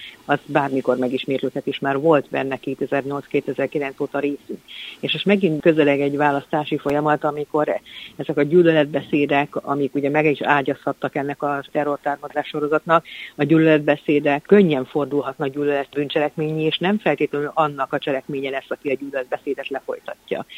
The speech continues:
És ilyenkor eszembe jut az, hogy a feldolgozás helyett konszolidáltuk azt a Jobbikot, aki a Magyar Gárda mögött nem titkosan, hanem nyilvánosan állt ki. Volt szélsőséges pártvezetőket tulajdonképpen média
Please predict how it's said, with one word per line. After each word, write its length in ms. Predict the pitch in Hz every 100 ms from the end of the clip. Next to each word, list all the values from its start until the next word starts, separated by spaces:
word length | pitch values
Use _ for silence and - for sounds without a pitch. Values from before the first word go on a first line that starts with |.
| - - - -
És 180 | - 151
ilyenkor 520 | 180 170 170 185 175
eszembe 440 | 180 185 - 160 151
jut 160 | 147
az, 180 | 160 165 -
hogy 180 | 151 - -
a 80 | -
feldolgozás 840 | - 180 160 156 151 151 147 143 -
helyett 300 | 170 170 160
konszolidáltuk 840 | 160 151 - 143 143 139 139 139
azt 260 | 139 131 -
a 320 | 139 135 135 - - _ -
Jobbikot, 480 | 170 147 143 139
aki 300 | - 139 -
a 60 | 147
Magyar 340 | 143 135 139
Gárda 300 | 143 143 139
mögött 360 | 139 139 143 - -
nem 340 | 143 160 147
titkosan, 580 | - 147 - 131 151 127
hanem 220 | 139 131
nyilvánosan 640 | 135 156 175 160 156 - 147
állt 300 | 143 139 -
ki. 180 | 151 131
Volt 340 | 160 170 147 -
szélsőséges 580 | 139 - - 135 123
pártvezetőket 920 | - 147 127 143 127 123 147 139 147 127
tulajdonképpen 640 | - 143 131 131 143 123
média 640 | 135 165 180 180 165 156